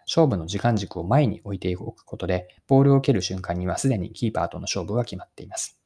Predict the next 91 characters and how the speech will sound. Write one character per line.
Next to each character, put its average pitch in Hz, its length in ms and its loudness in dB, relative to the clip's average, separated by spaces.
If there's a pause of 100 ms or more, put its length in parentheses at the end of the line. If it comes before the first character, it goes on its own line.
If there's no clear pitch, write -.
(840)
で、 127 80 0
こ 160 140 4
の 175 80 4
本 175 160 6
質 - 220 -4
を 131 100 6
仕 - 100 0
事 135 200 4
に 139 120 4
当 117 80 2
て 120 100 0
は 120 60 2
め 131 140 4
ら 127 80 6
れ 131 60 6
な 95 120 2
い 87 60 -10
か - 100 -18
と 90 100 -10
考 92 220 -4
え 92 60 -8
た - 100 -16
と - 80 -20
き - 140 -10
に、 95 160 -2 (160)
例 185 80 2
え 165 40 0
ば 110 140 0
会 165 200 4
議 107 300 0
に 110 120 -2
当 - 100 -8
て - 80 -6
は 90 60 -2
め 90 100 -6
ま 85 100 -10
し - 80 -4
た。 - 220 -8 (800)
具 117 120 2
体 135 140 6
的 160 180 2
に 113 100 2
は 87 120 0
会 127 160 2
議 107 120 -2
の 82 80 -8
準 95 160 -2
備 92 120 -2
方 98 140 -4
法 - 160 -12
で - 100 -14
す。 - 220 -14 (380)
会 170 180 6
議 127 80 2
の 95 80 -4
成 110 160 2
功 113 200 2
の 107 80 2
ポ 101 140 -2
イ 95 40 -2
ン 92 80 -6
ト 98 180 4
を 87 120 -2
会 151 180 2
議 92 120 2
準 110 180 0
備 85 160 -2
と 90 160 -6
い 92 120 0
う 90 80 -2
会 156 200 2
議 117 140 2
開 127 180 0
始 143 140 0
よ 135 80 4
り 104 80 -2
も 80 140 -6
時 107 120 -2
間 175 200 4
軸 - 200 -6
で 107 100 -8
前 151 220 4
に 87 120 0
持 90 100 -4
っ - 60 -12
て - 120 -12
く - 140 -16
る 110 80 -16
ん - 40 -20
で - 100 -20
す。 - 180 -12